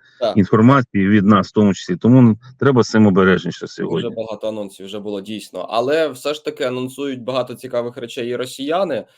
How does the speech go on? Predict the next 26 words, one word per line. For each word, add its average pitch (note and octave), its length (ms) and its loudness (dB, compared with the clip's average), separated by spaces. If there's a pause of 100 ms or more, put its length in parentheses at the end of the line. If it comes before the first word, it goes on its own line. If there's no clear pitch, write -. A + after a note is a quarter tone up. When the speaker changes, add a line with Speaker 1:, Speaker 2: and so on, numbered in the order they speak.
(200)
Speaker 1:
Ви B2 400 -2
зазначили A#2 600 -6
про, G#2+ 460 -6
а, G2 220 -6
курортний B2 500 -8
сезон, A#2 380 -8
який A2 220 -12
не B2 180 -4
відбудеться A2+ 640 -14
цього G2+ 260 -14
року G#2 240 -12
точно G2+ 380 -12
в - 60 -20
Криму, D3 480 -8 (280)
але A2 220 -6
вони B2+ 220 -4
хочуть C#3+ 340 -8
його B2+ 160 -10
проводити B2+ 500 -8
і A2+ 40 -6
на A2 100 -6
території A#2+ 720 -8 (160)
частинки D#3 600 -6
тимчасово A#2 540 -8
окупованого A#2 600 -6
Запоріжжя. B2 760 -8